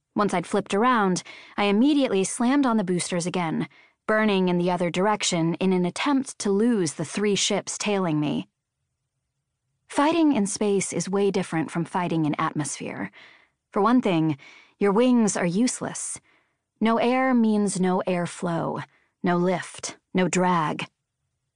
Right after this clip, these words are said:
In space, you don't really fly. You just don't fall. I executed another spin and boost,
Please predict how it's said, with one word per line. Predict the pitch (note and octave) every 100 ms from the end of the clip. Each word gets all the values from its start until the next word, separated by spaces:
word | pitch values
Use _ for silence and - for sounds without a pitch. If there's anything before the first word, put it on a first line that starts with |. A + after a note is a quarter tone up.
| _ _ _ _ -
In | G#3+
space, | - D4 D#4+ -
you |
don't | A3 A#3+ C#4+
really | G#3+ A#3 F#3
fly. | - - G#3+ F#3+ D#3 - D#3+ - - _ _ _ _ _ _
You | G3
just | G#3+ G#3 - -
don't | F#3+ G#3 -
fall. | - G#3+ F3+ - D#3 - _ _ _ _ _ _ _ _ _ _ _ _ _ -
I | G#3+
executed | A3 - - A#3 G3+ F#3+
another | G#3+ A3 G3+
spin | E3 - - F3+ E3
and | E3+ E3+
boost, | F3 D#3 C#3 -